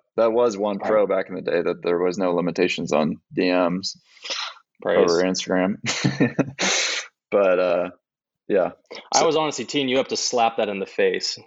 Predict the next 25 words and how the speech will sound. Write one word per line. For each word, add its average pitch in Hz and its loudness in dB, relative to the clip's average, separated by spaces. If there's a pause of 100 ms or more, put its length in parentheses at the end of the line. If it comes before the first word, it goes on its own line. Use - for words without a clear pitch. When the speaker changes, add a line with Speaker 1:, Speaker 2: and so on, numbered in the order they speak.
Speaker 2:
'cause 113 4 (320)
I 135 0
just 156 -2
don't 139 -2
feel 135 -2
like 113 -2
people 107 -2 (240)
actually 110 0
think 104 -2
about, 95 0 (540)
when 110 -2
people 139 0
hear 113 0
about 98 -2 (120)
seeding 110 -2
thirty 104 2
to 98 -2
fifty - -2
people, 92 -4 (240)
I 104 0
don't 107 0
think 107 -2
they 101 2 (580)
actually 98 0 (300)
obs-, 98 0